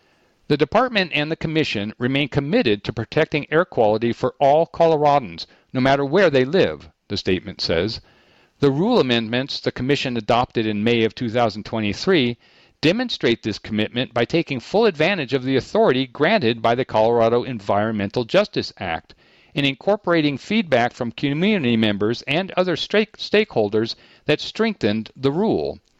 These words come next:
"The C D P H E is committed to doing more to help impacted communities when it comes to air pollution,"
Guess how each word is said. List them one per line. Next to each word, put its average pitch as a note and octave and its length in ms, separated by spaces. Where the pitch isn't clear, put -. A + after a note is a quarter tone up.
"The C#3 100
C - 140
D B3 140
P F#3 200
H D#3 220
E D3+ 160
is B2+ 180
committed C#3 520
to A#2 80
doing B2+ 280
more C3+ 220
to A2+ 80
help B2 320
impacted A2+ 580
communities G2+ 560
when C3+ 140
it - 80
comes B2+ 300
to - 180
air E3 100
pollution," F#2+ 580